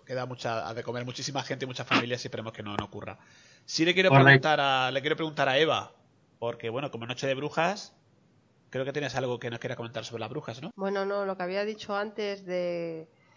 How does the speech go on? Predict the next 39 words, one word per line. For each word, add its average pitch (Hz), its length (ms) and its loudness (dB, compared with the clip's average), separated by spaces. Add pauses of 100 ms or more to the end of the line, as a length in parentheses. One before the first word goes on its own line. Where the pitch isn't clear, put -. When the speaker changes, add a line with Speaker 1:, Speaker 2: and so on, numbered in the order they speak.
(420)
Speaker 3:
que - 160 -6
he 180 140 -8
comentado 190 320 -2
al 185 60 -8
principio, 196 920 -4
pues 175 260 -6
que 170 460 -6
en 175 120 -4
realidad 175 340 -4
los 202 140 -2
rituales 202 500 -4
eran 233 180 -2
para 196 180 -2
el 185 80 -6
be-, 180 200 -4
para 196 440 0
el, 185 260 -4
el 170 340 -2
bienestar, 175 600 -4 (840)
para 202 140 2
el 196 60 2
proceso 226 400 0
vida, 233 320 0
muerte, 233 800 -2
vida, 185 420 -4 (680)
¿sabes? 202 480 -6 (460)
Era, 208 320 2
eh, 190 260 -2
siempre 233 260 2
han 285 80 0
sido, 214 400 2
en 185 140 0
realidad 202 300 2
las 269 80 -4
brujas, 285 540 0
eh, 175 560 -2
de 190 140 -2
la 185 80 0
época 196 320 -2